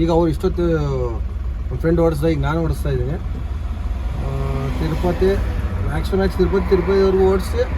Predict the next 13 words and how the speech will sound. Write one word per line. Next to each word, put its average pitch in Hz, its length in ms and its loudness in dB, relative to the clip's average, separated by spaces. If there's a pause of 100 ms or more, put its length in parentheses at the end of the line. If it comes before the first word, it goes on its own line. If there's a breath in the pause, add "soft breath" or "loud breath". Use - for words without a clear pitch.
(200)
ಆತನ 160 300 -2
ಕೊಟ್ರೆ 180 300 -2
ಆತನ 180 200 -2 (280)
ನೆಕ್ಸ್ಟ್ 143 240 -4
ಬೆಳಿಗ್ಗೆವರೆಗೂ 143 420 0
ಓಡಿಸ್ಕೊಡ್ತಾನೆ. 147 460 -4 (560 loud breath)
ಕತ್ಲ 170 280 0
ಏನು 170 140 2
ಜಾಸ್ತಿ 165 240 0
ತೋರ್ಸೋಕೆ 170 340 0
ಹೋಗಲ್ಲ. 143 220 0 (720)
ಆ, - 20 -4 (760)
ನೆಕ್ಸ್ಟ್ 147 220 -4